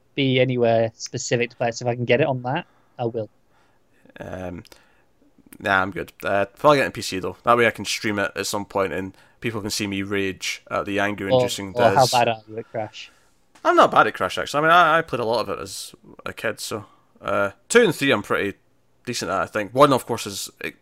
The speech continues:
Speaker 2: excruciatingly painful and difficult.
Speaker 1: <laughs> Yes, it is.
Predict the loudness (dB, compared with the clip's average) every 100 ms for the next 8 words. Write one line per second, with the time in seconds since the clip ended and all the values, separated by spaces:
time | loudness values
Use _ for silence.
0 | _ -4 -4 -2 -2 -2 -4 -4 -4 -2
1 | -4 -2 -4 -6 -8 -6 -6 -4 0 0
2 | 0 _ 0 0 2 0 0 -2 -4 -6